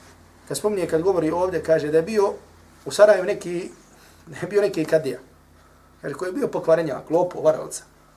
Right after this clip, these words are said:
Znači, uzmu od ljudi pare, pare mi. Ljudi ga proklinjali ovako, onako,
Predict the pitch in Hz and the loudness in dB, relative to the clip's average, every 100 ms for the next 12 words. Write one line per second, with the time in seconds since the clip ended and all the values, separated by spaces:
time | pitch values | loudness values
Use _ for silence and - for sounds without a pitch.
0 | - 147 190 175 170 156 190 165 185 214 | -16 -12 -10 -6 -4 -4 -6 -6 -8 -10
1 | - - 170 - - - 165 143 131 131 | -10 2 2 2 -10 0 2 2 0 -10
2 | - - - - - 226 190 180 185 185 | -14 -20 -20 -20 -6 -2 0 0 0 -2
3 | 156 165 156 147 175 170 151 175 180 220 | -6 0 0 2 -2 0 -4 -4 -4 -8